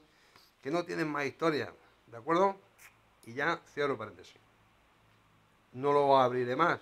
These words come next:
¿de acuerdo? Entonces, bueno, dicho esto, vamos a lo nuestro, que es lo que inter-, que es lo que interesa,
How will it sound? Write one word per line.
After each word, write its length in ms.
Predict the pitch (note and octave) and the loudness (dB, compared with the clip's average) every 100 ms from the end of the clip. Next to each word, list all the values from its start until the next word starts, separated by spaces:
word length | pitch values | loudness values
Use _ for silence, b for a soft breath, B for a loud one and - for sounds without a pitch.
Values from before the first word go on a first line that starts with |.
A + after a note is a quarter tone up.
| - | -10
¿de 80 | A#2+ | -18
acuerdo? 260 | A2+ C3+ D3 | -12 -10 -10
Entonces, 400 | A#2 A#2 B2 B2+ _ _ _ _ _ _ _ _ _ - - _ _ _ | -12 -16 -16 -16 _ _ _ _ _ _ _ _ _ -20 -20 _ _ _
bueno, 220 | B2 G2 - _ _ _ _ _ _ _ - _ _ A#2+ | -10 -10 -16 _ _ _ _ _ _ _ -20 _ _ -14
dicho 280 | D#3+ E3 D3 | -12 -4 -4
esto, 340 | B2+ - F3+ - _ _ _ _ _ _ b b b - | -4 -8 -12 -14 _ _ _ _ _ _ b b b 0
vamos 260 | D3 D3 | 2 6
a 40 | C#3 | 6
lo 120 | B2+ | 6
nuestro, 380 | D3 D3 D3+ C3+ | 0 0 -4 -4
que 100 | B2+ | -6
es 60 | |
lo 180 | B2 A#2+ | -4 -6
que 100 | A#2+ | -8
inter-, 520 | A#2 A2+ A#2 A2 G#2+ | -12 -10 -6 -6 -6
que 100 | - | -8
es 60 | B2+ | -8
lo 120 | B2 | -6
que 60 | A#2 | -10
interesa, 580 | A2 B2 C#3+ - D3 | -10 -6 -6 -4 -6